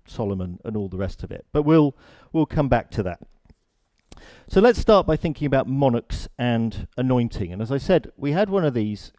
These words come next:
quite recently. Um, did anyone watch the, the coronation?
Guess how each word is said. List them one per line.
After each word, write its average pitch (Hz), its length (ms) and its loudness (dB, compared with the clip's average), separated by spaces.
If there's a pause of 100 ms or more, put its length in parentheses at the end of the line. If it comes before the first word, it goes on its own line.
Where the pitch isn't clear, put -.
(220)
quite 135 400 -2
recently. 107 640 -6 (460)
Um, 127 300 -2 (300)
did 151 120 -4
anyone 196 340 2
watch - 380 -4
the, 107 220 0 (180)
the 110 100 -8
coronation? 87 640 -6